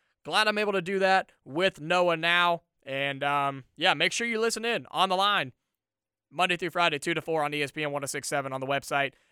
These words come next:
and on the app. You can download that app as well. Just wanted to make sure I get that out there because that's my new gig. I'm doing that every day, Monday through Friday from two to four Central Time. So make sure you listen into that.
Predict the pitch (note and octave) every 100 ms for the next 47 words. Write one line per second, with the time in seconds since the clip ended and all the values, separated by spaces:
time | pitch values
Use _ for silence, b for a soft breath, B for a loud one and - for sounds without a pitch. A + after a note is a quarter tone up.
0 | - C#3+ C#3 D3 C3+ B2+ - E3 F#3 -
1 | D3+ C#3+ C#3 C3+ C3 B2+ A#2+ A#2+ A#2+ _
2 | _ - A#2+ A2+ A2+ A#2+ A2+ G2+ _ _
3 | - D#3 F3+ F3 D#3+ E3+ D#3+ F3+ F3 F3
4 | - _ _ - D3 F#3+ F3+ F3+ F#3 F#3
5 | F#3 F#3+ F3 D3 C#3+ D#3 E3 D#3+ E3 C#3+
6 | E3 E3 D3+ C#3 D3 C#3+ C#3+ C#3+ D3 D3
7 | D3 C#3+ C#3 C3+ B2+ C#3 C3 B2+ A#2 C3+
8 | B2+ C3+ B2+ C#3+ B2+ B2 C#3 C3+ A#2+ -
9 | A#2+ D#3+ - G3+ F#3 E3+ E3 D#3+ D3+ D#3